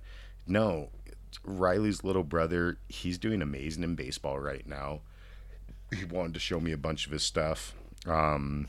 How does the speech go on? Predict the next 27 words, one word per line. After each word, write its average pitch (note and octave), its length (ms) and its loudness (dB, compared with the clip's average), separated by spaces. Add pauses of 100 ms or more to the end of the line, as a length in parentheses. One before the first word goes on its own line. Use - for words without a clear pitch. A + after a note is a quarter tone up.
(760)
we F2 120 4
played E2 280 2
some E2 120 2
baseball D2+ 420 2
games D2 340 0
together. D2+ 600 2 (380)
Arwen, E2+ 500 6
I'm E2 160 2
pretty E2+ 300 2
sure D2+ 340 4
I D2+ 100 2 (140)
saw D#2+ 420 4
every D2 260 0
single C2+ 320 -4
one C#2 180 0
of C2 120 -6
her C#2+ 120 -2
toys C2 560 -4 (300)
that C#2 140 0
she C#2+ 180 4
has, C3+ 480 0 (2500)
which F2+ 200 8
is D#2 220 4
a G2 100 6
lot D#2 520 4
of E2+ 180 -2
toys, C#2+ 520 0